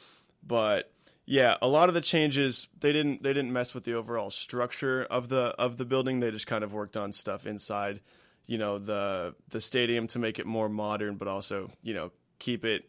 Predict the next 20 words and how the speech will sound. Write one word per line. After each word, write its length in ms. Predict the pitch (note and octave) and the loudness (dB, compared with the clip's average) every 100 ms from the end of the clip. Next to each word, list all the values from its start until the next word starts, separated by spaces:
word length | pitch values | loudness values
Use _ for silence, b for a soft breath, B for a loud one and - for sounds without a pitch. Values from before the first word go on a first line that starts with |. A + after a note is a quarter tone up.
| _ | _
keep, 260 | - D#3 - | -6 -6 -4
keep 200 | D#3+ D#3 | -2 -2
the 80 | C#3+ | 0
Coliseum 560 | C3 A#2 - A#2 G#2+ | 0 0 0 -2 -4
with 120 | G#2+ G#2+ | -4 -6
its, 320 | G#2 - - | -6 -10 -12
with 240 | A2+ A#2 A2+ | -8 -4 -2
its 160 | G#2+ | -4
roots. 400 | A2 G#2+ G#2 - | -8 -6 -6 -6
It's, 240 | A2 - - | -8 -8 -6
you 80 | A#2 | -2
know, 140 | G#2+ | -2
a 20 | |
ninety-six-year-old 920 | A2 A2+ A2+ A2 G#2 G2 A2 G#2+ G#2 | -2 -2 -4 -6 -10 -8 -8 -4 -4
s-, 420 | - - _ - - | -6 -12 _ -14 -8
uh, 220 | A2+ G2+ | -4 -4
stadium, 720 | G#2 - - - B2 A#2+ A#2 | -4 -8 -6 -2 0 0 -2
ninety-six, 480 | A2+ G#2+ - A2+ - | -2 -6 -4 -6 -4
ninety-eight, 360 | A2 A2 G#2+ - | -4 -2 -4 -4
some 300 | A2+ G#2+ | -6 -8